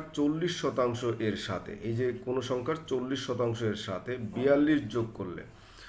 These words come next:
কত যোগ করলে? বিয়াল্লিশ যোগ করলে ফলাফল ওই সংখ্যাটি হবে। ফলাফল কি? ওই সংখ্যাটি হবে। সংখ্যাটি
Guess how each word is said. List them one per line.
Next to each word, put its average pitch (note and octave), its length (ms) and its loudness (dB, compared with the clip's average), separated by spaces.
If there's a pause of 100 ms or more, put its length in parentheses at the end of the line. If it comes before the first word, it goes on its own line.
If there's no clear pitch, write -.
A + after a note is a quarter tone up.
(200)
কত A#2 240 -2
যোগ C3+ 200 0
করলে? D#3+ 240 2
বিয়াল্লিশ A#2+ 560 2 (100)
যোগ A#2 320 -2
করলে A#2+ 300 2 (120)
ফলাফল A#2 360 2 (120)
ওই D#3 200 4
সংখ্যাটি B2 560 0
হবে। E2+ 240 -4 (100)
ফলাফল G#2+ 400 0
কি? F#3+ 280 -4
ওই B2+ 180 0
সংখ্যাটি A2+ 480 0
হবে। G#2+ 300 2 (500)
সংখ্যাটি B2 600 -2